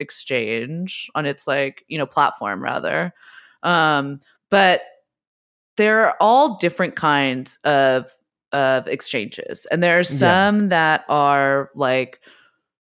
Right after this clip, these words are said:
Speaker 1: you know, seemingly more legit than others. There's, like, I know people who are into crypto who have to use a V P N in order to access markets that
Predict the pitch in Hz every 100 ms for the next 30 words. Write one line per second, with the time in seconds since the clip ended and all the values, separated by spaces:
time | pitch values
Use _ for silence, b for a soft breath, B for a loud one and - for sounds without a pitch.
0 | _ _ _ _ _ _ _ 359 269 190
1 | 185 - 233 220 214 180 175 160 156 151
2 | 147 151 135 139 123 82 127 - 170 180
3 | 190 240 214 208 180 208 247 240 233 196
4 | 214 202 190 185 180 185 - - 175 -
5 | 175 170 180 170 165 156 - 175 165 160
6 | 156 147 170 - 175 156 147 147 143 147
7 | 147 147 151 135 147 - 156 - 147 139
8 | 156 143 - - 139 135